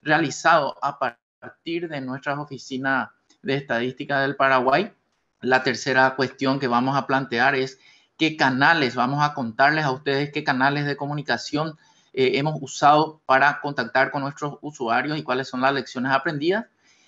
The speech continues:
Y finalmente, el rol de las redes sociales en nuestra estrategia. En la siguiente lámina, por favor, podemos, eh, ir viendo eh, ¿cuáles son los datos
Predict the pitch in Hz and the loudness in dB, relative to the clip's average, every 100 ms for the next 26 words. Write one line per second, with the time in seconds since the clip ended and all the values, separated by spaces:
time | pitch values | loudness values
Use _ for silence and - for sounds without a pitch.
0 | _ - 220 196 170 165 156 160 175 - | _ -2 0 4 2 2 0 0 -2 -4
1 | - 147 139 120 135 147 143 143 131 120 | -8 -2 -2 0 2 2 2 2 2 2
2 | 123 123 123 113 - 120 120 131 - _ | 2 2 0 -6 -2 2 4 2 0 _
3 | _ _ 127 110 117 117 127 - - 107 | _ _ 0 2 2 2 0 0 0 0
4 | 101 - - _ 123 135 143 135 147 160 | -2 -6 -12 _ 2 4 2 0 0 2
5 | 139 135 165 175 175 180 - _ _ _ | 4 4 4 2 0 0 -8 _ _ _
6 | - 131 135 139 156 208 214 _ _ _ | -4 -2 2 4 4 2 -4 _ _ _
7 | _ 135 127 139 151 151 151 - _ _ | _ -2 0 0 2 0 -2 -10 _ _
8 | - - 123 127 123 117 117 - - 151 | -20 -10 0 2 2 0 -4 -8 -2 0
9 | 156 160 185 196 226 233 _ _ _ _ | 0 0 0 0 0 -2 _ _ _ _
10 | _ _ _ - 147 - - 196 220 208 | _ _ _ -4 -2 -2 2 2 4 2
11 | 202 202 151 139 165 208 - 120 - - | 2 2 0 2 4 4 2 -4 -6 -16